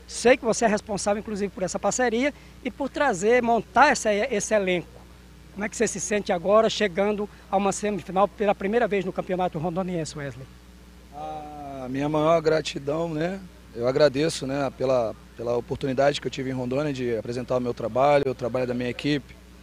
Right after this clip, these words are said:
Speaker 2: Então, eu fico muito contente com essa classificação, porque isso estava dentro do nosso planejamento, né? Um plano estratégico para o Genos retornar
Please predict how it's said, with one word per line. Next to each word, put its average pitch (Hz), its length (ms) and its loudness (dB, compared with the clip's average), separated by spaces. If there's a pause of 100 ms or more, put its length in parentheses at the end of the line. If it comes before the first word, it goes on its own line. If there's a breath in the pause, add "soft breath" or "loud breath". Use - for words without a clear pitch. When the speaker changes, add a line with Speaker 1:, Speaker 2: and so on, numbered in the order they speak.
(680 loud breath)
Speaker 2:
Então, 139 960 2 (380)
eu 120 160 -4
fico 143 300 -6
muito 143 340 -8
contente 143 540 -4
com 135 100 -10
essa 139 220 -4
classificação, 135 800 -2
porque 147 460 2
isso 143 180 0
estava 139 220 2
dentro 139 320 -6
do 139 120 -6
nosso 135 240 -4
planejamento, 131 800 -6 (200)
né? 120 160 -6
Um 156 100 -6
plano 139 300 -2
estratégico 139 680 -2
para 135 260 0
o 139 80 0
Genos 135 320 -6
retornar 135 640 -2